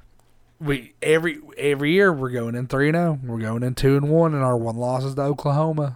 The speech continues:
You know, whatever. We go in there overconfident, what, what have you.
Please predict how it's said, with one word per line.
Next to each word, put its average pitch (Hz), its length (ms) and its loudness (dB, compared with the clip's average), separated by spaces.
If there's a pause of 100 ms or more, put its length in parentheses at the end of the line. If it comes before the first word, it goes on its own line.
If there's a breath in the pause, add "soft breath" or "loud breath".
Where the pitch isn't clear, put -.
You 127 160 -4
know, 123 100 -2
whatever. 123 460 -2 (1200 soft breath)
We 139 240 0
go 147 240 4
in 143 160 2
there 131 320 2
overconfident, 135 840 0
what, 117 420 -4
what 123 340 -2
have 107 320 -4
you. 139 280 0